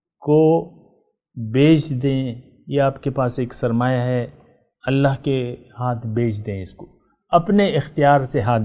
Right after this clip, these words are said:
دھو لیں۔ بیع-، بیعت اسے ہی کہتے ہیں نا، بیعت۔ بیعت مطلب بیچ دینا۔ کیا چیز بیچیں گے، کیا ملے گی؟ تو اللہ تعالیٰ نے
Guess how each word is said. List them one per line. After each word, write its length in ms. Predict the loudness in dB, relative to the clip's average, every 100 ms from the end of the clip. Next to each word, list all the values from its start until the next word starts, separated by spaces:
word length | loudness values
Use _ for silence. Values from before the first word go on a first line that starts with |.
| 0
دھو 120 | 0
لیں۔ 160 | -2 -6 -14 _ _ _ _ _ _ _ _ _ _ _ _ _ _ _ _ _ _ _ -8 2
بیع-، 340 | 6 8 6
بیعت 600 | 6 6 8 8 6 4 -2
اسے 280 | -4 0 0
ہی 60 |
کہتے 320 | 2 -2 -2
ہیں 80 | -6
نا، 140 | -8 -10 _ _ -10
بیعت۔ 580 | 0 2 4 2 0 -2 -16 _ _ _ _ _ _ _ _ _ _ _ _
بیعت 420 | 0 6 6 6
مطلب 240 | 0 -2 -2
بیچ 380 | 2 2 2 -6
دینا۔ 220 | -10 -12 -20 _ _ _ _ _ _ _ _ _ _ _ _ _ _ _ _ _ _ _ _ 8
کیا 180 | 8
چیز 280 | 8 4 6
بیچیں 360 | 6 6 4 4
گے، 160 | 2
کیا 260 | 2 6 8
ملے 280 | 8 8 6
گی؟ 200 | 4 0 -6 -20 _ _
تو 80 | -4
اللہ 240 | 2 2 4
تعالیٰ 280 | 2 4
نے 120 | 2